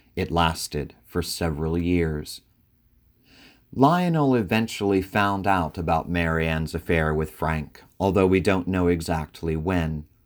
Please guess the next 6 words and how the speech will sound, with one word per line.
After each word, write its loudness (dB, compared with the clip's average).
When 2
the 6
interviewer 2
asked -2
Marianne 2
about 0